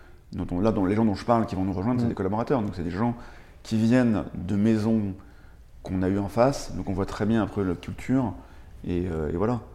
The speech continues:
Speaker 1: Et nous, ce qui est fondamental pour nous, c'est que c'est des gens, euh, qui ont un niveau de qualité, euh, de ces maisons, parce que l-, on est très intransigeant là-dessus. Euh, on veut que ce soit des gens qui soient sympas, qui viennent ici avec le sourire.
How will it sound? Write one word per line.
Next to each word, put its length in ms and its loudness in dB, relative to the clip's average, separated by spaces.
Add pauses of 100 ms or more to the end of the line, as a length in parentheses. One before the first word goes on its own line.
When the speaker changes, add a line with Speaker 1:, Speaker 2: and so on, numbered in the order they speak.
(220)
Speaker 1:
Et 100 0
nous, 460 6
ce 60 -14
qui 80 -4
est 40 -4
fondamental 440 2
pour 160 -2
nous, 160 4
c'est 120 -6
que 60 -12
c'est 80 -4
des 140 0
gens, 320 0 (640)
euh, 880 0
qui 220 0
ont 260 2
un 160 -2
niveau 400 -2
de 160 -4
qualité, 600 -2
euh, 120 -6 (800)
de 140 -4
ces 140 -2
maisons, 340 2
parce 180 -6
que 80 -6
l-, 300 -6 (120)
on 60 -4
est 60 -2
très 180 -4
intransigeant 480 -4
là-dessus. 380 -4 (640)
Euh, 300 0
on 100 -2
veut 140 -2
que 60 -10
ce 60 -14
soit 100 0
des 100 0
gens 160 0
qui 80 -8
soient 100 -2
sympas, 460 6
qui 140 -2
viennent 160 0
ici 300 -2
avec 140 -2
le 60 -2
sourire. 540 0